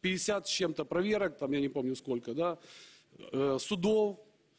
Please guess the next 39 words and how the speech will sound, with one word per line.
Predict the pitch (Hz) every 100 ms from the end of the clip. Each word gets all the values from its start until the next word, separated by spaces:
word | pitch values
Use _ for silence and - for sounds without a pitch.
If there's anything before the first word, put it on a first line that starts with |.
| _ _ _ _
Я | 117 170
там | 185 185
ни |
разу | 185 180 170
не | 170
появлялся | 165 165 180 196 196 151
и | 165
не | 170
вмешивался, | 165 202 226 170 143
потому | 147 165
что | 165
я | 175
в | 180
этом, | 170 156 156
я | 156
не | 156 160
юрист. | 147 160 - - - _ _ - _ _ _ _ _ _ _ _ _ _ _ -
Я | 165
в |
этом | 175 175
ничего | 165 170
не | 156
понимаю. | 151 139 113 92 80 - _ _ _ _ _ 127
А, | 135 151
они | 214 285 277 220 - - _ _
сопротивлялись. | - 247 233 220 196 156 139 127 - - - _ -
Я | 180 208
им | 208
единственное | 196 185 185
говорил, | 175
что | 151
если | 180 208
будете | 202 220 240
платить, | 254 320 220
будете | 226 214
платить | 226 220
потом | 185 185 156
всю | 170
жизнь. | 127 95 92